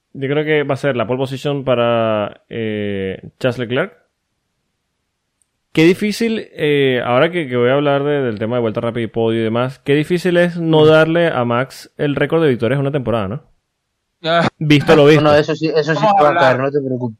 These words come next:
Speaker 2: No te preocupes de que esa, eh, de, si, si Max sale campeón ahorita en Singapur, de eso es lo que vamos a terminar hablando de
Speaker 1: Sí,
Speaker 2: aquí
Speaker 1: sí,
Speaker 2: hasta
Speaker 1: sí.
Speaker 2: Abu Dhabi.
Speaker 1: Pero digo que qué difícil se hace no poner a, a Max a ganar todo de aquí en
Speaker 2: No.
Speaker 1: adelante, porque es que, que está corriendo solo. Pero bueno, eh, sigo, sigo. Eh, pole position para,
Speaker 3: Eso,
Speaker 1: para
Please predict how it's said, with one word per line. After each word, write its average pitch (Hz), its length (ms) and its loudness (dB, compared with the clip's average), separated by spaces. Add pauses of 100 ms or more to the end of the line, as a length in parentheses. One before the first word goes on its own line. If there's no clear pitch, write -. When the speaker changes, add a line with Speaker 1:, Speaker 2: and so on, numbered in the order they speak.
Speaker 2:
No 185 80 2
te 208 140 0
preocupes 190 400 0
de 208 80 -2
que 185 160 0
esa, 175 160 -4 (100)
eh, 202 180 -6
de, 185 200 -8
si, 185 200 -8
si 196 200 -8
Max 277 220 -4
sale 359 200 -4
campeón 262 440 -2
ahorita 262 280 -6
en 277 140 -8
Singapur, 240 540 -8
de 202 180 -4
eso 202 180 -4
es 233 60 -2
lo 226 60 -4
que 208 80 -6
vamos 202 240 0
a 202 40 -12
terminar 180 380 -6
hablando 185 460 -2
de 180 60 -4
Speaker 1:
Sí, 208 80 2
Speaker 2:
aquí 220 40 0
Speaker 1:
sí, 214 160 -2
Speaker 2:
hasta 202 160 2
Speaker 1:
sí. 185 80 4
Speaker 2:
Abu 131 100 -2
Dhabi. 101 320 -4
Speaker 1:
Pero 143 140 2
digo 165 140 6
que 165 160 2
qué 156 140 2
difícil 180 420 0
se 160 120 0
hace 135 240 2
no 170 220 0
poner 165 300 2
a, 156 160 0
a 127 40 0
Max 127 300 -2
a 156 40 -2
ganar 120 320 0
todo 139 280 4
de 123 60 4
aquí 117 100 -4
en 127 80 2
Speaker 2:
No. 135 60 2
Speaker 1:
adelante, 117 340 0
porque 90 360 -12 (1400)
es 123 120 -8
que, 147 120 0
que 156 100 2
está 139 180 2
corriendo 151 380 2
solo. 104 340 -2
Pero 123 160 0
bueno, 131 240 2
eh, 139 160 -2
sigo, 131 240 0
sigo. 113 240 -2
Eh, 120 140 0
pole 143 160 0
position 160 300 -2
para, 143 240 2
Speaker 3:
Eso, - 200 -4
Speaker 1:
para 131 160 2